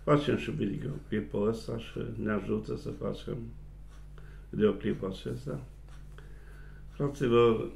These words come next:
eu rămân cu gânduri să vorbesc, să nu vorbesc despre Apocalipsa șase,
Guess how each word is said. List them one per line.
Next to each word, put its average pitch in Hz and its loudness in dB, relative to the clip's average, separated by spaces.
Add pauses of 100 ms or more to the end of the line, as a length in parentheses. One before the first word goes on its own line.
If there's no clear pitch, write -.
(1300)
eu 135 10
rămân 143 8
cu 123 -2
gânduri 107 4 (100)
să - 0
vorbesc, 107 4
să 113 -4
nu 107 2
vorbesc 101 2
despre 101 0
Apocalipsa 104 -2
șase, 104 -2